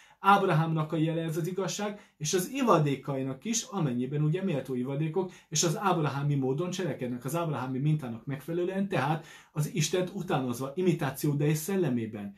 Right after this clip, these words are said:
Még egyszer, I-, Isten az igazság Istene. Azt szoktuk mondani, Isten emet, az igazságot jelent.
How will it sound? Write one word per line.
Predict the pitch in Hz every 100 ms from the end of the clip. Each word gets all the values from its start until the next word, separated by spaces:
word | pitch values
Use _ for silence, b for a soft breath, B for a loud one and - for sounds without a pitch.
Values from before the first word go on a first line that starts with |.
| B B
Még | 160 165
egyszer, | - 127 - B B -
I-, | 175 196
Isten | 165 - 165 170 180 B
az | 143 -
igazság | 233 208 175 - 135 120
Istene. | 117 - 107 101
Azt | 156 151
szoktuk | 156 151 151
mondani, | 165 156 131 135
Isten | 147 - 123 -
emet, | 135 135 160 - - _
az | 120
igazságot | 123 123 - 123 131 123
jelent. | 147 160